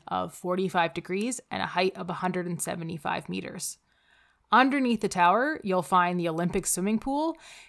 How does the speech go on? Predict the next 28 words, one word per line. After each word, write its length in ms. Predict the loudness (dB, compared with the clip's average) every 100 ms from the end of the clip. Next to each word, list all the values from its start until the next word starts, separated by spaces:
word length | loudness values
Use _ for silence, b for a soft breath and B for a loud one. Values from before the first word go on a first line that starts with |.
| B
and 280 | 4 4 4
what 340 | 2 2 2 2
used 240 | 2 2
to 80 | 0
be 300 | -2 -2 -2
the 180 | -2 0
Olympic 340 | 0 -2 0
Velodrome, 680 | 2 4 2 0 -2 -2 -4 b b b b b _
which 280 | -2 -2 -2
is 260 | -2 0 -2 -2
a, 320 | -4 -4 -6 -4
an 160 | 0 2
indoor 300 | 4 4 4
bicycle 400 | 2 2 -2 -4
track. 380 | -2 -4 -6 -16 _ _ -2
The 100 | 8
Velodrome 420 | 10 10 6 4
has 160 | 2
since 260 | 2 0 0
been 180 | -2 -2
converted 480 | -2 -2 0 -2 -2
to 100 | -4
the 80 |
Montreal 400 | -2 -4 -4 -4
Biodrome, 680 | 4 6 6 4 2 2 -2 -4
which 240 | -6 -4
is 180 | -6
an 120 | -4